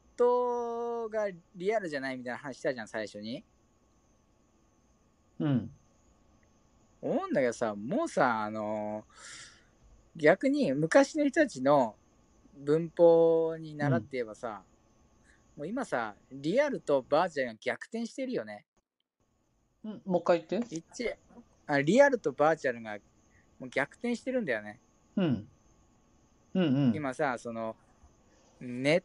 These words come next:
Speaker 1: トがさ、あのー、の方がリアルで、
Speaker 2: うん。
Speaker 1: リアルの方がどっかほんと、バーチャルとまでは言わないけど、すごく無味乾燥とした日常になってると思うんだよ。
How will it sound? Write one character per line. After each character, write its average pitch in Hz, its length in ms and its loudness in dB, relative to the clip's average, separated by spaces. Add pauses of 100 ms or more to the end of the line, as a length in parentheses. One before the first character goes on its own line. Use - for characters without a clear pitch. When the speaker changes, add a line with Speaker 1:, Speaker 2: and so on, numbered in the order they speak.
(120)
Speaker 1:
ト 277 120 4
が 277 160 0
さ、 147 440 2 (140)
あ 131 180 -4
の 127 840 -6 (460)
ー、 208 40 -10
の 185 80 -2
方 220 160 0
が 151 120 -4
リ 147 200 -2
ア 180 80 2
ル 139 120 -6
で、 123 400 -4 (1400)
Speaker 2:
う 165 80 -12
ん。 147 60 -8
Speaker 1:
リ 180 220 4
ア 277 80 6
ル 269 100 0
の 240 140 -2
方 233 220 4
が 160 380 -2
ど 147 140 -10
っ - 40 -20
か 131 140 -4
ほ 147 120 -6
ん 147 80 -12
と、 131 240 0 (560)
バ 160 140 0
ー 240 100 -2
チ 185 120 0
ャ 156 40 2
ル 147 80 -4
と 139 80 -8
ま 127 160 -6
で 120 80 -4
は 117 60 -2
言 123 100 -8
わ 139 100 -4
な 135 100 -6
い 123 60 -6
け 120 80 -8
ど、 117 100 -8
す - 180 -10
ご 233 120 2
く 208 140 -4
無 143 160 -6
味 180 160 -4
乾 190 280 -4
燥 180 260 -4
と 180 120 -12
し - 140 -14
た - 220 4 (320)
日 151 340 -8
常 185 160 6
に 175 60 0
な 180 80 6
っ 180 60 2
て 147 120 2
る 123 80 -4
と 120 100 2
思 120 200 -2
う 123 40 -2
ん 110 60 -8
だ 101 80 -2
よ。 98 240 -2